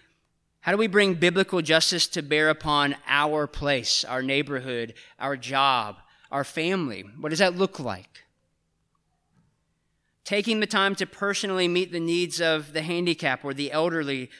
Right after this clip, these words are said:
or the hungry, the lonely in our neighborhoods. And if you live in a,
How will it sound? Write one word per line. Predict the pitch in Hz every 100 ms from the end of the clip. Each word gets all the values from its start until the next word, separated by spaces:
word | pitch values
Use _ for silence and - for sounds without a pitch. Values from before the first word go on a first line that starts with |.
| -
or | 151
the | 147
hungry, | 143 185 185 151 139 131 - -
the | 170
lonely | 156 170 202 202 185
in | 165 156
our | 147
neighborhoods. | 139 143 143 123 117 107
And | 135
if | 135
you | 151
live | 170 170
in | 156
a, | 147